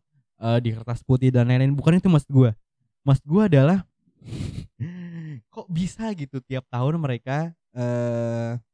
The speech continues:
secara tulus minta maaf, <laughs> nangis-nangis, eh, dan pasti kejadian berantem lagi gitu. Maksud gua,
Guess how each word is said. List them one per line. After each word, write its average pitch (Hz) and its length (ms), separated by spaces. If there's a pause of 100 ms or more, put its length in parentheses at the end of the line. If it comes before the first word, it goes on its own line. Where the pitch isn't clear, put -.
(1000)
secara 156 320
tulus 151 400 (160)
minta 143 320
maaf, 123 480 (320)
<laughs> 147 1000
nangis-nangis, 143 760 (320)
eh, 127 480
dan 147 320 (1500)
pasti 202 300
kejadian 175 460
berantem 175 320
lagi 214 280
gitu. 156 200
Maksud 160 200
gua, 240 220